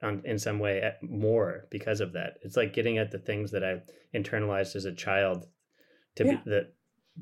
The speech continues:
Speaker 1: you know, that I'm afraid of. Dolls, scary
Speaker 2: <laughs>
Speaker 1: dolls, possessed demons, you know, demon possession,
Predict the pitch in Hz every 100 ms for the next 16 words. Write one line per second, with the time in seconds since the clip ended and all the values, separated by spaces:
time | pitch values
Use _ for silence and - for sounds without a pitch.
0 | - _ - 98 90 - _ _ 98 98
1 | 95 - 98 98 80 - - _ - 98
2 | 95 85 - - - _ _ - - 117
3 | 117 113 101 104 104 - - _ - 107
4 | 107 104 - - - - - 101 98 98
5 | 98 - 98 98 107 107 107 107 107 98
6 | 104 104 107